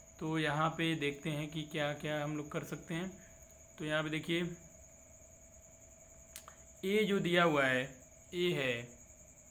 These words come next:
to stretch the bow, the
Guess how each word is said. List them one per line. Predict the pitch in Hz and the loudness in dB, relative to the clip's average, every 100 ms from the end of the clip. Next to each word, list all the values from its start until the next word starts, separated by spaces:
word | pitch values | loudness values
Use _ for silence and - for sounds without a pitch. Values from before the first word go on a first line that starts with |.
| - - - - - - - - - - - - - - - - | -20 -20 -20 -20 -20 -20 -20 -20 -20 -20 -20 -20 -20 -20 -16 -6
to | 214 233 220 | -2 0 0
stretch | - 208 220 220 165 | -2 4 4 4 2
the | 180 156 | 2 6
bow, | 185 156 139 143 - - - - - | 6 6 4 0 -10 -20 -20 -20 -6
the | 165 | 0